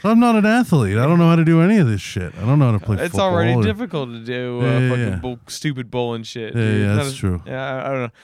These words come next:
Speaker 2: Maybe not stupid, but some of the stuff that they, uh, have to do to get the ball to curve and shit, I'm just like, how? Like,
Speaker 1: Yeah.
Speaker 2: you know, like, how do you, like, you're just breaking physics, I feel like, sometimes, you know?
Speaker 1: That's true.
Speaker 2: So
Speaker 1: Okay.
Speaker 2: then again, maybe they could do it.
Speaker 1: All right, how about, uh, horse racing?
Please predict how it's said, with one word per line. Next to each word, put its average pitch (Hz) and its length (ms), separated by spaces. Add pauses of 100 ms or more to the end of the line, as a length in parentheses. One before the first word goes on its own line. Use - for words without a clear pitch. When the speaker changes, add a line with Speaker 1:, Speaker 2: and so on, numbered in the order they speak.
(140)
Speaker 2:
Maybe 170 140
not 139 140
stupid, 117 420
but 117 180 (220)
some 202 180
of 202 60
the 151 80
stuff 135 240
that 127 100
they, 120 280
uh, 113 360
have 120 260
to 123 80
do 117 260
to 113 120
get 113 160
the 107 80
ball 110 200
to 107 80
curve 110 500
and 107 120
shit, 113 140
I'm 117 80
just 110 160
like, 113 220
how? 120 380
Like, 104 200
Speaker 1:
Yeah. 104 180
Speaker 2:
you 151 100
know, 127 100
like, 127 160 (500)
how 151 120
do 160 40
you, 165 140 (220)
like, 123 180
you're 135 140
just 127 160 (160)
breaking 123 400
physics, 107 420
I 107 60
feel 104 180
like, 104 220
sometimes, 104 760
you 117 160
know? 107 80
Speaker 1:
That's 110 140
true. 113 320
Speaker 2:
So 143 80
Speaker 1:
Okay. 185 80
Speaker 2:
then 285 180
again, 285 160
maybe 254 160
they 233 140
could 208 200
do 123 140
it. - 100 (160)
Speaker 1:
All 120 120
right, 120 60
how 127 120
about, 127 240
uh, 113 280
horse 104 460
racing? 98 580